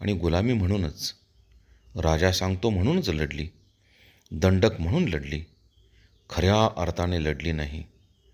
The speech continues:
मनापासून तळमळ, जिद्द व प्रेम म्हणून लढलीच नाही. त्यामुळेच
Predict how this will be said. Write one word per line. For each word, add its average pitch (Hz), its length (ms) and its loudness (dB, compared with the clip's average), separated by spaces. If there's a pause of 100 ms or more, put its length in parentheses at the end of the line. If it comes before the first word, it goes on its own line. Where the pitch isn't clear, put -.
(400)
मनापासून 131 600 2
तळमळ, 101 520 0 (340)
जिद्द 95 300 -2 (440)
व 98 100 0
प्रेम 95 380 0 (440)
म्हणून 82 360 -2
लढलीच 80 420 -2
नाही. 76 300 -6 (720)
त्यामुळेच 87 500 2